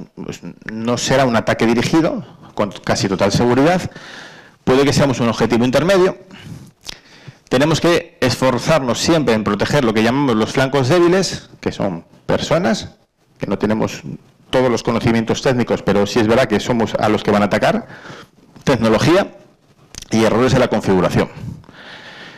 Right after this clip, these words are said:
Exfiltración es igual a que lo que se va no vuelve, te podrás recuperar, pero el dato que marchó no va a volver nunca, y ellos van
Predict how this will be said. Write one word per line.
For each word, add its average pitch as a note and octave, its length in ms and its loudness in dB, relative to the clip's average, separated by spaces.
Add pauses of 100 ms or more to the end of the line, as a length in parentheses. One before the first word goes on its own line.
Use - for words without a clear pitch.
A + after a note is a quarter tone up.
(300)
Exfiltración C#3 960 2
es - 440 -2
igual C#3+ 340 2
a C3+ 120 0
que B2+ 300 0
lo A#2+ 140 0
que A#2 100 -2
se B2 140 0
va B2+ 280 2
no A#2+ 220 2
vuelve, D3+ 460 2 (720)
te G#2 140 0
podrás A2+ 300 2
recuperar, A#2 560 2
pero G#2 200 0
el G2+ 80 2
dato G#2+ 200 0
que A2+ 80 0
marchó G#2+ 480 -2 (300)
no G#2 160 -2
va G#2 80 4
a G2+ 40 2
volver G#2+ 260 4
nunca, D#3+ 640 -2 (580)
y - 320 2
ellos F#3+ 460 0 (360)
van C#3+ 380 -2